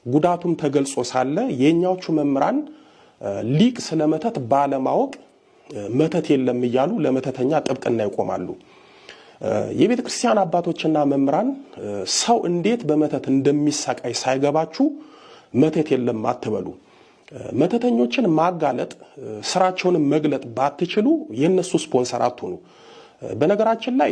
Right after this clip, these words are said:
የቤተ ክርስቲያን አንድ መምህር ወይም አንድ ሊቅ ሁሉንም ያውቃል ማለት አይደለም። ሊቅ ማለት ሁሉንም የቤተ ክርስቲያን እውቀት ማወቅና መጠንቀቅ አይደለም።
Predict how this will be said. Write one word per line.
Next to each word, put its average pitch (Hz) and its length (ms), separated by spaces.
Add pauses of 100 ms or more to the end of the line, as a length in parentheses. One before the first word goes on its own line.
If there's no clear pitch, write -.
(160)
የቤተ 202 260
ክርስቲያን - 380
አንድ 160 200
መምህር 147 320
ወይም 196 240 (300)
አንድ 147 280
ሊቅ 233 220 (380)
ሁሉንም 214 400
ያውቃል 135 400
ማለት 113 300
አይደለም። 98 400 (960)
ሊቅ 185 320
ማለት 233 380
ሁሉንም 202 520
የቤተ 190 260
ክርስቲያን - 400
እውቀት 175 300 (100)
ማወቅና 156 640
መጠንቀቅ 135 540
አይደለም። 113 440